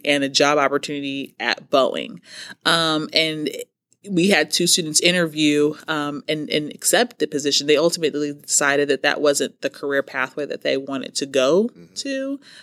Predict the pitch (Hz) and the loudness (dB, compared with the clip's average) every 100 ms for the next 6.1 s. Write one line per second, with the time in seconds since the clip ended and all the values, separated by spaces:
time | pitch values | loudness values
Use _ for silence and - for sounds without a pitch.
0 | _ 151 180 170 165 147 - - 175 180 | _ 2 2 6 4 2 -4 -6 2 4
1 | 170 - 165 175 - - _ 175 165 165 | 4 2 2 4 2 0 _ -6 -2 4
2 | 156 - 165 160 143 - 190 196 190 190 | 4 4 0 2 0 2 0 0 0 0
3 | 175 160 160 160 165 175 175 180 180 - | 0 2 0 -2 -6 -2 2 2 2 2
4 | 160 160 160 160 - 175 170 - 185 175 | 0 -4 -2 -2 -2 -4 -6 -6 -4 -4
5 | 170 165 151 156 160 160 160 165 165 170 | -4 -4 -4 -4 -2 -2 0 2 2 -2